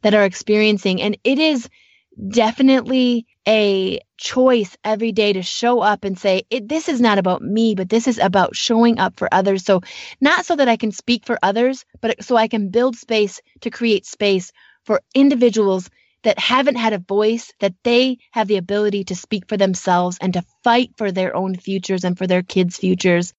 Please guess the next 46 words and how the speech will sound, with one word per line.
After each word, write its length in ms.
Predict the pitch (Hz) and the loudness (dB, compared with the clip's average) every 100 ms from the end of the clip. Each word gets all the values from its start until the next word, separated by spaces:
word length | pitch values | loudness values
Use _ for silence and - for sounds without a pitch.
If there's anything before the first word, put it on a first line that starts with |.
| - | 2
And 240 | 233 233 | 4 4
for 120 | 240 | 6
me, 300 | 233 247 302 | 8 8 6
that's 240 | 269 247 - | 4 2 2
what 160 | 285 | -2
keeps 260 | - 254 - | 0 -2 0
me 120 | 220 | 0
going. 300 | 190 196 190 | 2 0 0
It 100 | 254 | 2
is 160 | 311 277 | 2 2
our 140 | 202 | 0
clients. 720 | 185 - 190 220 240 - - - - | -2 -2 0 2 2 -2 -16 -12 -2
It 120 | 277 | 0
is 260 | 302 262 226 _ | 2 0 -4 _
the 120 | 196 | -4
individuals 680 | 226 233 247 226 208 214 202 | 0 4 4 4 2 2 0
that 120 | 196 - | -2 0
I'm 240 | 208 226 | 2 2
seeing 380 | 220 - 208 208 | 0 0 0 0
fighting 420 | 202 208 214 226 | 0 2 2 2
through 200 | 202 214 196 | 0 0 0
more 340 | 196 214 233 | 2 2 2
things 320 | 233 214 196 | 0 -2 -2
than 120 | 185 - | -2 -2
I 200 | 175 220 | -2 -2
could 140 | 269 | -2
ever 200 | 262 262 | -2 -2
imagine. 560 | 277 277 285 262 277 269 _ - | -2 0 -2 -2 -2 -2 _ 0
And 100 | 240 | 2
it's 140 | 247 | 2
about 500 | 247 190 214 - 202 | 0 0 -2 -2 -4
building 460 | 247 247 262 285 254 | 2 4 4 0 -2
a 100 | 226 | -2
better 300 | 202 196 196 | 0 0 -2
world 420 | 185 214 220 208 | -4 -2 -2 -2
that 140 | 185 - | -6 -6
I 200 | 208 240 | -2 0
want 260 | 240 - | 0 0
to 120 | 220 196 | -2 2
raise 360 | 202 214 202 | 4 4 4
my 180 | 190 180 - | -2 -6 -4
three 240 | 214 226 | -2 0
and 140 | 196 | -2
six-year-old 580 | 185 196 - 208 190 175 | -4 -6 -4 0 2 2
daughters 480 | 180 175 180 185 180 | 2 2 2 0 -4
in. 380 | - 185 180 180 | -4 -2 -2 -4